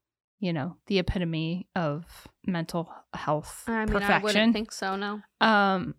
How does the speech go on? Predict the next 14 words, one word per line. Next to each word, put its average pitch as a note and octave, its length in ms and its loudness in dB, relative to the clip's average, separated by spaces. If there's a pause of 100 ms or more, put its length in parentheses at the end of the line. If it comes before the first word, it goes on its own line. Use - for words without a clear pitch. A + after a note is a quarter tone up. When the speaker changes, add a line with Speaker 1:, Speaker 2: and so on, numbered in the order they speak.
(140)
Speaker 1:
so F#3+ 760 2
actually, F#3 760 0
yeah. F3 340 0 (240)
I G3 40 -4
mean, F#3 200 -4
if F#3 160 -10
you F#3 80 -6
think F#3+ 280 -8
about F3+ 400 -2 (920)
anybody, G#3 920 2 (340)
we B3 100 4
all D#4 200 8
know A#3+ 160 4
somebody, F#3+ 1000 -2